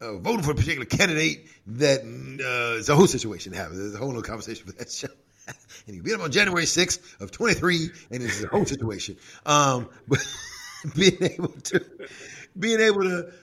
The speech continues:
really, really be alive with what's happening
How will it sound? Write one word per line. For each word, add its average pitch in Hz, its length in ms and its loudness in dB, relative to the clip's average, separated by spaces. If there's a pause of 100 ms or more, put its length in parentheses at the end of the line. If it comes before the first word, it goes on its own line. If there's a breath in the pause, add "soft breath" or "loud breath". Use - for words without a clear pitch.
(120 loud breath)
really, 240 600 0
really 277 260 2
be 262 120 4
alive 185 840 2
with 160 180 0
what's 139 240 0
happening 151 680 -4